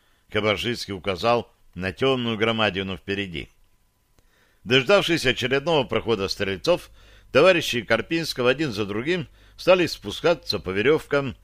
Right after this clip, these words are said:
в темноту улицы. Подтянув веревки и пропустив очередной проход караульных,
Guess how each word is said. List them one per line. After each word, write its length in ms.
в 80
темноту 460
улицы. 500
Подтянув 440
веревки 600
и 180
пропустив 640
очередной 520
проход 420
караульных, 640